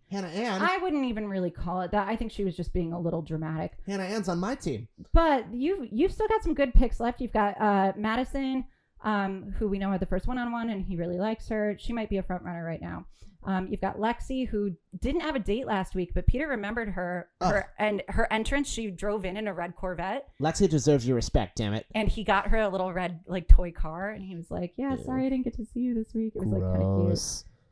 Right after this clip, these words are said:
Speaker 2: Um, yeah, it's, I, we're gonna see another elimination this week, so I will keep you updated.
Speaker 1: Oh, my girl from Boston got eliminated, Peyton.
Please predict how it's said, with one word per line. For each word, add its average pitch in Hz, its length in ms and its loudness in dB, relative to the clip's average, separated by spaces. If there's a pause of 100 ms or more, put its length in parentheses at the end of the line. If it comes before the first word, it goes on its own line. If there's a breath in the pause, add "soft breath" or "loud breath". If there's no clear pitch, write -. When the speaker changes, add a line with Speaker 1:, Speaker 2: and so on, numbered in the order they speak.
(100)
Speaker 2:
Um, 214 600 2 (240)
yeah, 285 440 6
it's, - 360 4
I, 262 100 2
we're 262 280 2
gonna 320 200 0
see 302 80 0
another 254 240 -2
elimination 214 460 -4
this 190 120 -6
week, - 160 -4
so - 200 -4
I 220 100 0
will 277 120 -2
keep 311 200 -8
you 349 120 -6
updated. 214 500 -4 (100)
Speaker 1:
Oh, 208 140 0
my 202 100 0
girl 208 180 0
from 202 380 -2
Boston 214 380 0
got 151 140 0
eliminated, 120 500 0
Peyton. 147 420 2